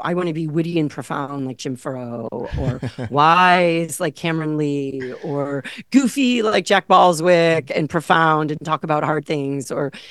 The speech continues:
Speaker 1: you know, it's, "I, I'm a people pleaser too." It's like, I, you know, and, um, and also, I mean, part of where The Reciprocating Self came from me, which I actually wrote into a graduate paper, a paper when I was a doctoral student, was the initial iteration of it,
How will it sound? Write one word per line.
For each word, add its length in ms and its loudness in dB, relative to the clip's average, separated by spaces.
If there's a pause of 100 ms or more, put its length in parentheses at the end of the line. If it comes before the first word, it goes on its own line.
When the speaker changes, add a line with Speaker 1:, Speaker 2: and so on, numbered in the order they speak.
(120)
Speaker 1:
you 80 -6
know, 120 2
it's, 360 -4 (240)
"I, 200 -2 (120)
I'm 120 -2
a 40 0
people 240 -2
pleaser 260 -2
too." 240 2
It's 200 -4
like, 240 -2
I, 240 0
you 280 -6
know, 460 -6
and, 160 -4 (560)
um, 360 -6 (100)
and 120 4
also, 600 2 (100)
I 60 -4
mean, 180 2
part 240 2
of 260 -2
where 380 0
The 100 -10
Reciprocating 540 -4
Self 480 -2
came 240 -6
from 260 -6
me, 220 0
which 260 -4
I 100 -2
actually 520 -4
wrote 520 2
into 420 -8
a 40 -8
graduate 640 -4
paper, 240 -10
a 60 -6
paper 300 -4
when 100 -6
I 60 -4
was 100 -6
a 60 -6
doctoral 440 -8
student, 420 -10 (640)
was 120 -8
the 120 -2
initial 540 -2
iteration 480 -2
of 160 -8
it, 200 -6